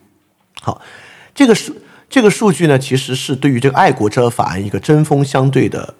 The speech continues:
一个对抗，对吧？因为众议院之前通过了爱国者法案，就爱国者法案的延期通过了，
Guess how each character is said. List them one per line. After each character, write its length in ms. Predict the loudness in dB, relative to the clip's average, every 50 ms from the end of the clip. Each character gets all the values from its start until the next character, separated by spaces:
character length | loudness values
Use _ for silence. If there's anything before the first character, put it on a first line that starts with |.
| _ _
一 80 | -6 -4
个 100 | -4 0
对 180 | 2 0 0
抗， 240 | 2 0 -2 -2 -2 -6 -14 -20 _ _ _ _ _ _
对 100 | -4 -4
吧？ 80 | -4 -4 -10 -20 -20 -20 -20 -20 -20 _ _
因 160 | 2 2 4
为 160 | 4 4 2
众 220 | 2 2 2 2 4
议 60 | 4
院 200 | 4 4 2 2
之 120 | 0 -2
前 160 | -2 -2 -4 -2
通 200 | 0 0 0 2
过 140 | 2 2
了 60 | 2 2
爱 80 | 2
国 120 | 0 -2 -4
者 120 | -6 -4
法 160 | -4 -6 -6
案， 120 | -6 -10 -14 -16 _ _ _
就 100 | -10 -4
爱 140 | -2 0 0
国 80 | 2
者 80 | 0 0
法 140 | 0 -2 -4
案 40 | -4
的 60 | -6
延 240 | -6 -4 -4 -6 -6
期 180 | -4 -4 -4
通 220 | -2 0 -2 0 2
过 100 | 0 0
了， 140 | -2 -6